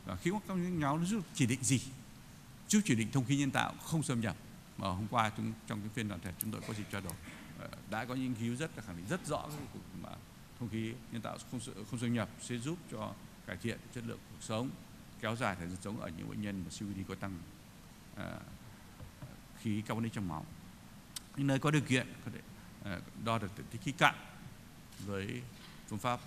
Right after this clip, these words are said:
pha loãng khí heli hoặc là, à, body plethysmograph, à, cũng như đo cái, xác định được cái, cái dung tích phổi toàn phổi, giúp cho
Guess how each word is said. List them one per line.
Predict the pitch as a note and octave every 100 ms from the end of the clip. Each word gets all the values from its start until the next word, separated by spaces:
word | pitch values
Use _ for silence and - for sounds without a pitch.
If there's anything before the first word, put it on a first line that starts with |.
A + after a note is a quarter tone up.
| -
pha | -
loãng | G#2 G2 B2+ A#2
khí | A2 A#2+
heli | A2+ A2 G2+
hoặc | F#2 G2+ -
là, | F2+ E2+ D#2 - - - -
à, | G2 - - - - - -
body | A2+ A2+ G#2+ G#2 - - -
plethysmograph, | G2+ A2 F#2+ G#2+ F2 G2+ B2 - - - - - - - - - - - - - - - - - - - -
à, | F#2 F2 F2
cũng | G2+ G#2+
như | G#2 F#2+ F#2 - - -
đo | G#2 F2+ F#2
cái, | F#2 F#2 G2 - - -
xác | A2
định | F2+
được | F#2 F#2+
cái, | F#2+ G#2+
cái | G#2 G2+ F#2+ - -
dung | G2
tích | G2 - -
phổi | F#2+ E2+
toàn | G2 F#2+
phổi, | F#2+ D2 D#2
giúp | A#2+
cho | -